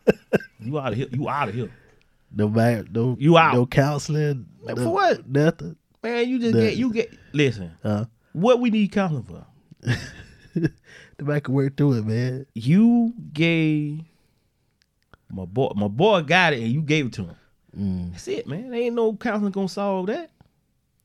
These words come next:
Speaker 2: Mm. How far you think this nigga? Well, he already been filed for fucking this boy girl.
Speaker 1: Come
Speaker 2: Even
Speaker 1: on, man.
Speaker 2: he
Speaker 1: Even looking
Speaker 2: yeah,
Speaker 1: at, even, even,
Speaker 2: looking
Speaker 1: even
Speaker 2: at
Speaker 1: going
Speaker 2: him.
Speaker 1: that route with him,
Speaker 2: Right.
Speaker 1: man. Come on, man.
Speaker 2: Right.
Speaker 1: Come on, man. We, we, we, come on.
Speaker 2: Right.
Speaker 1: Come on, man.
Speaker 2: And then, yeah,
Speaker 1: We,
Speaker 2: like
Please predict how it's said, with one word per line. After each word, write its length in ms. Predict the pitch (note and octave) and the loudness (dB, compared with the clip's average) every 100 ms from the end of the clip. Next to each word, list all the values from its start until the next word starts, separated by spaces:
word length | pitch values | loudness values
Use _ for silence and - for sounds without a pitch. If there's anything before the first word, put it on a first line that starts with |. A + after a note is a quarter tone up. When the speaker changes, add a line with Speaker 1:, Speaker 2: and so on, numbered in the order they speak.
| _ _ _ _ _ _ _ _ _ | _ _ _ _ _ _ _ _ _
Speaker 2:
Mm. 280 | A2+ G2 E2+ E2+ | -6 -4 -6 -4
How 120 | - | -2
far 260 | D#3+ C#3+ A#2+ | -2 -2 -2
you 100 | A#2 | -2
think 180 | A#2+ G2+ | -2 -4
this 100 | G#2+ | -4
nigga? 240 | G#2+ G2+ | -4 -4
Well, 100 | A#2+ | 2
he 180 | C3 F3+ | 4 6
already 280 | C#3 C3 B2+ | 6 4 2
been 80 | G2+ | -2
filed 360 | - G#2 G2 | -2 -4 -4
for 80 | - | -8
fucking 280 | - G2 F#2 | -8 -8 -6
this 100 | F2+ | -8
boy 200 | E2 E2+ | -8 -10
girl. 280 | D#2+ D#2+ D2+ - _ - - _ - | -10 -12 -14 -18 _ -20 -20 _ -2
Speaker 1:
Come 120 | B2+ | 4
Speaker 2:
Even 100 | B2 | 6
Speaker 1:
on, 80 | A2 | 6
man. 120 | A#2+ | 6
Speaker 2:
he 100 | C3+ | 6
Speaker 1:
Even 180 | - F3 | 6 6
looking 320 | D3+ C#4 - | 6 6 4
Speaker 2:
yeah, 80 | G#3+ | 2
Speaker 1:
at, 60 | F#3 | 2
even, 240 | C4+ D4+ A#3+ | 2 2 2
even, 240 | B3 E3 A#2 | 2 2 2
Speaker 2:
looking 100 | A#3 | 2
Speaker 1:
even 140 | F#3 | 2
Speaker 2:
at 40 | E3 | 2
Speaker 1:
going 200 | F#3+ F#3 | 2 2
Speaker 2:
him. 60 | |
Speaker 1:
that 60 | E3 C3+ | 2 4
route 300 | A#3 G3+ A#2 | 4 2 -2
with 120 | A2 | -2
him, 80 | G2+ | 0
Speaker 2:
Right. 180 | G2+ - | -2 -4
Speaker 1:
man. 140 | - _ | -10 _
Come 160 | - B3+ | -4 -2
on, 160 | G2+ | -2
man. 220 | F#2 F#2+ F#2+ _ - | -6 -14 -16 _ -10
Speaker 2:
Right. 280 | F#2+ F#2 - - _ _ _ - | -6 -6 -8 -18 _ _ _ -10
Speaker 1:
Come 140 | C#3+ | -6
on, 140 | G#2+ F#2+ | -6 -6
man. 180 | G2 | -6
We, 200 | A2+ C#3 | -4 -4
we, 160 | C#3 D#3 | -4 -4
we, 180 | A2+ C3 | -6 -8
come 240 | - C#3 | -8 -8
on. 140 | F#2 - _ _ _ _ _ _ _ - | -8 -12 _ _ _ _ _ _ _ -6
Speaker 2:
Right. 260 | F#2+ F2+ | -4 -4
Speaker 1:
Come 120 | C3+ | -4
on, 140 | A#2+ F#2 | -4 -6
man. 180 | F2 E2+ _ _ _ _ _ _ _ _ | -12 -20 _ _ _ _ _ _ _ _
Speaker 2:
And 120 | - F2+ | -12 -8
then, 120 | F#2 | -6
yeah, 200 | G2 G#2 | -4 0
Speaker 1:
We, 100 | F#3+ | 2
Speaker 2:
like 180 | G3+ | 2